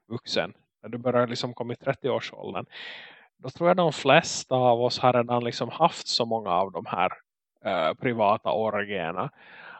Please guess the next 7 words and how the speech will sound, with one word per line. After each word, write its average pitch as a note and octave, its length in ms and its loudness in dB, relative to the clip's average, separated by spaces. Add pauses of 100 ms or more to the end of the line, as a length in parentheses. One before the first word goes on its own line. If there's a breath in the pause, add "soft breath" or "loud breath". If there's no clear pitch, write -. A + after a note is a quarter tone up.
att - 380 0 (540)
man B2 240 -4
börjar C#3+ 180 8
som C#3+ 180 -4
inse D3 340 0
att C3 120 2 (120)
okej, - 580 -4